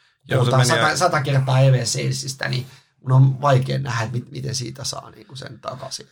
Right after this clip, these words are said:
Speaker 2: Mut si-, tai sitten meillä oli Nikola, tää ää, vety-, vetyrekkaa, joka sitten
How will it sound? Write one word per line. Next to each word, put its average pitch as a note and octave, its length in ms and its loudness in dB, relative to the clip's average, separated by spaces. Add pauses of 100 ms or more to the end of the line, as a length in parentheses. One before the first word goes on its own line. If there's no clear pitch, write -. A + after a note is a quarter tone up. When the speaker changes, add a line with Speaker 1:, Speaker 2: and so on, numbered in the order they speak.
(760)
Speaker 2:
Mut C3+ 120 4
si-, E3 180 2
tai E3 200 4
sitten C#3 300 2
meillä C#3 180 4
oli C3+ 140 6
Nikola, C3 480 4
tää G#2+ 420 -4 (480)
ää, - 720 -10
vety-, - 460 -2
vetyrekkaa, B2 600 -4
joka C3 220 -2
sitten - 400 -4